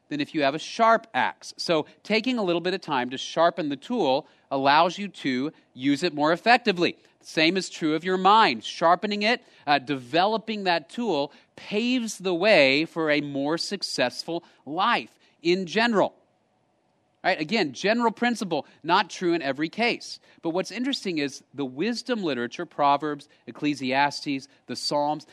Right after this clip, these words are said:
they look favorably on the wisdom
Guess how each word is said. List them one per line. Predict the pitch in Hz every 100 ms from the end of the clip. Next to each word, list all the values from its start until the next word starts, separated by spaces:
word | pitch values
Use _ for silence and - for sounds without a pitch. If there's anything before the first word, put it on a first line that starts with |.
| _
they | 123 123 170 226
look | 156 143 139 - - _ _ _ -
favorably | 196 247 196 131 107 101 92 120 196 _ _ _ -
on | 120 127
the | 156
wisdom | 123 110 - 139